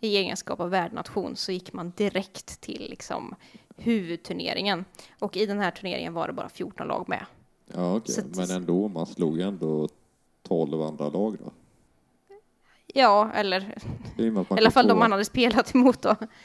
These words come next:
Speaker 2: jo,
Speaker 1: Ehm,
Speaker 2: jo.
Speaker 1: men, ehm, jo, nej, men det gick jättebra för Sverige. Sen hade man ju också publiken med sig och såna saker kanske.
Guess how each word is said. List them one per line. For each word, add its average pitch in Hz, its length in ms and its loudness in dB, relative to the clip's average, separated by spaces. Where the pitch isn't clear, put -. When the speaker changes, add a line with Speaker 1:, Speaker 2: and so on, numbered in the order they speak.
Speaker 2:
jo, 196 120 -4
Speaker 1:
Ehm, 196 440 0
Speaker 2:
jo. 190 160 -4
Speaker 1:
men, 220 300 -2
ehm, 226 360 -2
jo, 262 320 0
nej, 247 100 2
men 269 120 4
det 277 80 0
gick 359 240 0
jättebra 254 340 -4
för 247 100 -12
Sverige. - 340 -4
Sen 269 180 2
hade 240 220 4
man 208 160 -2
ju 202 60 2
också 196 240 -6
publiken 180 540 -6
med - 160 -8
sig - 180 -8
och - 140 -8
såna - 220 -10
saker - 300 -12
kanske. - 260 -18